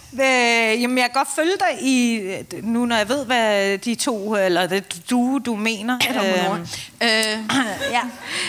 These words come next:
Speaker 1: ja. Øhm, og jeg kan godt forstå dig. Jeg har aldrig set deres show live, så jeg ved det faktisk ikke. Og jeg har faktisk heller ikke set så meget af det, de har lavet. Jeg har kun set nogle enkelte, øh, enkeltstående.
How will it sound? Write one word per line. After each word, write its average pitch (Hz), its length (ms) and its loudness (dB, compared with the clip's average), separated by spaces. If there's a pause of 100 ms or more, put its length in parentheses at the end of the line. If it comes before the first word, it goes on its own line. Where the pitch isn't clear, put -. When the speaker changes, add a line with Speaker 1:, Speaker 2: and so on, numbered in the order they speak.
Speaker 1:
ja. 214 480 4
Øhm, 196 440 -4 (460)
og - 80 0
jeg 254 80 0
kan - 0 -
godt 277 160 -2
forstå 311 440 -2
dig. 320 80 -4 (120)
Jeg 254 140 -2
har 254 60 -4
aldrig 240 320 -4
set 320 400 -4
deres 226 180 -2
show 214 260 -4
live, 196 320 -4
så - 140 -8
jeg 202 180 -8
ved 269 220 -10
det 233 80 -12
faktisk - 480 -6
ikke. 202 200 -4
Og 202 60 0
jeg 190 100 0
har 196 80 -4
faktisk - 580 -6 (340)
heller - 220 -4
ikke 214 140 -6
set - 380 -2
så 254 80 -2
meget 190 400 2
af 202 140 -4
det, 202 320 -2
de 208 60 -4
har 190 100 0
lavet. 180 200 2
Jeg 196 80 2
har 196 40 0
kun 226 220 -4
set 214 300 -6
nogle 220 180 -6 (260)
enkelte, 233 460 -6 (600)
øh, 190 200 0
enkeltstående. 196 800 -6